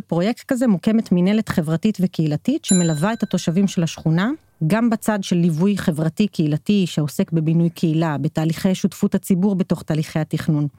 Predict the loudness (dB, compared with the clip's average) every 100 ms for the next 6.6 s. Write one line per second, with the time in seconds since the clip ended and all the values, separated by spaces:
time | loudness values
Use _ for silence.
0 | _ _ -4 0 0 2 0 0 0 -2
1 | 0 0 0 0 2 4 4 2 2 2
2 | 0 -2 -4 -2 -2 -2 -4 -2 -2 0
3 | 0 -4 _ _ _ _ _ -2 0 2
4 | 0 0 0 0 2 2 2 0 0 -2
5 | -2 0 0 2 0 0 0 2 2 2
6 | 0 -2 -2 0 0 -2